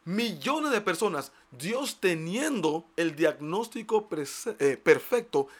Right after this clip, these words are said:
de cada individuo, cada familia,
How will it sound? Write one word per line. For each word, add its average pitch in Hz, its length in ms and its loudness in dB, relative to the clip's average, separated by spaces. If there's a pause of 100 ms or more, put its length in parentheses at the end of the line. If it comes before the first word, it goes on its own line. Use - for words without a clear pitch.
(100)
de 160 400 2
cada 285 540 0
individuo, 180 720 -2 (140)
cada 269 380 -2
familia, 180 840 -2